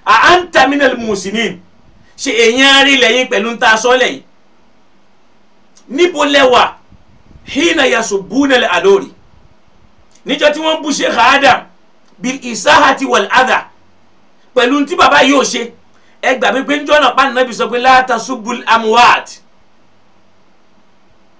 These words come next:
Ẹ má máa bú àwọn tí wọ́n ti kú. "فإنهم قد أفضوا إلى ما قدموا." Torí pé tí wọ́n gbáyé ṣe, Ọlọ́run ti san wọ́n lẹ́san.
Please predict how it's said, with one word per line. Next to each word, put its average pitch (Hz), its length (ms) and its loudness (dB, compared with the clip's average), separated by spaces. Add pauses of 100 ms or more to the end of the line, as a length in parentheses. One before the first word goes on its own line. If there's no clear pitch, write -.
(600)
Ẹ 247 100 0
má 269 140 0
máa 254 160 4 (120)
bú 240 140 -8
àwọn 220 240 0
tí 233 80 -10
wọ́n 247 180 0
ti 226 80 -10
kú. 233 260 -14 (640)
"فإنهم 262 680 -2
قد 214 240 -4
أفضوا 226 720 0 (160)
إلى 190 200 0 (140)
ما 214 120 4
قدموا." 262 800 2 (1200)
Torí 247 220 -2
pé 254 180 -2
tí 240 100 -10
wọ́n 269 180 0
gbáyé 262 300 2
ṣe, 247 160 -4
Ọlọ́run 254 260 0
ti 226 100 -12
san 220 180 -10
wọ́n 240 120 -2
lẹ́san. 226 340 -2